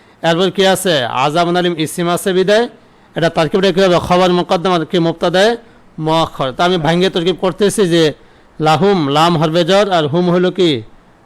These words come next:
মাজরুর, জর মাজরুর মিলে সাবিতুন শিবে ফেলের সাথে মোতাল্লেক। শিবে ফেল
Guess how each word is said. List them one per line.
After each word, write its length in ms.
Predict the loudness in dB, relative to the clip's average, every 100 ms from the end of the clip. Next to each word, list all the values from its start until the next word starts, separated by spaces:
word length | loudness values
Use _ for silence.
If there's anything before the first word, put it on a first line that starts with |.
| -6
মাজরুর, 540 | -4 -2 0 0 0 -2
জর 180 | -2
মাজরুর 300 | -2 -2 -2
মিলে 300 | 0 0 0 -4 -12 -20 _ _ -18
সাবিতুন 840 | -2 2 2 2 0 2 2 0
শিবে 320 | -2 -2 -2
ফেলের 280 | 0 -2 -2
সাথে 220 | -4 -4
মোতাল্লেক। 560 | -4 -4 -4 -6 -6 -12 _ _ _ _ _ _ _ _
শিবে 360 | -10 -4 0 0
ফেল 460 | 2 2 2 -2